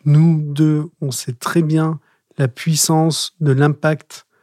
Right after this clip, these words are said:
d'une prise de parole à l'oral. Comment tu,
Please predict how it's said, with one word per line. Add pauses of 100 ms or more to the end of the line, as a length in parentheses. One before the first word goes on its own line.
(380)
d'une
prise
de
parole
à
l'oral. (680)
Comment
tu,